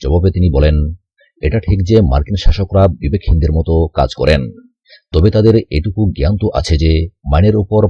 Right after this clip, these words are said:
পা দেয়া যাবে না, কারণ এতে ঝুঁকি আছে। পঙ্গু হয়ে আজীবন হুইল চেয়ারে বসে কাটাতে হতে পারে।" লারিজানি আরও বলেন,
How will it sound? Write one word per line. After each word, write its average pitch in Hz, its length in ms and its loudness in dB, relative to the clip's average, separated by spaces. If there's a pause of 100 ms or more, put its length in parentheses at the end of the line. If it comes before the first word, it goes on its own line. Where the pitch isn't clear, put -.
পা 82 180 0
দেয়া 92 160 4
যাবে 71 220 0
না, 78 300 2 (120)
কারণ 92 320 0
এতে 80 400 0 (100)
ঝুঁকি 71 240 -2
আছে। 64 380 2 (640)
পঙ্গু 92 300 0
হয়ে 110 280 4
আজীবন 98 400 2
হুইল 95 400 0
চেয়ারে 82 300 2
বসে 80 440 0 (120)
কাটাতে 76 320 -2 (100)
হতে 67 140 -4
পারে।" 69 380 0 (760)
লারিজানি 107 560 4
আরও 80 200 2
বলেন, 80 240 4